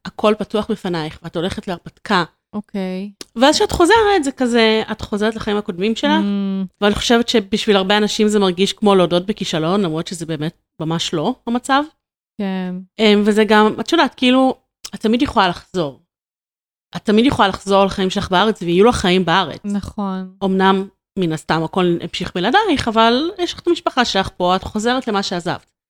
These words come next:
Speaker 1: אבל כשאת עוזבת את החיים שלך בלונדון, אז הם נגמרים. אין לך, אני, כאילו, נגיד עכשיו אני חוזרת ללונדון. אין לי, אין לי מה, אין לי שם כלום.
Speaker 2: כן.
Speaker 1: אה, לא שמרתי על קשר, יותר, כאילו, לא שמרתי על קשר.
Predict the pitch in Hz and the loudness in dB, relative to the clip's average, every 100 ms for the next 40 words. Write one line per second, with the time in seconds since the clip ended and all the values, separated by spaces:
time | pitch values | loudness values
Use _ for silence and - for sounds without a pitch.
0 | _ _ _ - 233 208 202 208 214 208 | _ _ _ 0 4 4 2 0 2 4
1 | 277 - 262 269 311 240 226 330 277 254 | 4 2 2 2 2 4 6 6 6 4
2 | 220 185 175 185 233 226 175 - _ _ | 4 0 -2 -2 0 0 -2 -8 _ _
3 | _ _ _ - 202 254 359 - 185 175 | _ _ _ -6 2 4 2 2 0 0
4 | - 180 180 180 190 196 208 185 185 170 | -2 0 2 2 0 0 2 4 2 0
5 | 170 160 165 160 147 156 156 - _ _ | -2 -2 -2 -4 -4 -6 -10 -16 _ _
6 | _ _ 208 302 494 240 247 440 359 190 | _ _ 2 4 4 2 4 4 2 2
7 | 208 247 302 370 208 185 - - 220 208 | 0 0 0 0 0 -2 -12 -6 -2 -2
8 | 196 190 - _ 185 170 165 180 - 269 | -2 -6 -10 _ -8 -6 -4 -2 0 0
9 | 254 208 - 185 170 185 165 160 175 _ | 0 -2 -2 -2 -2 -4 -6 -8 _ _
10 | _ _ _ - 185 190 180 - 180 190 | _ _ _ -20 -8 -8 -6 -4 0 0
11 | 175 165 202 240 226 190 - 151 - 131 | 0 -4 -2 0 0 -2 -2 -6 -6 -10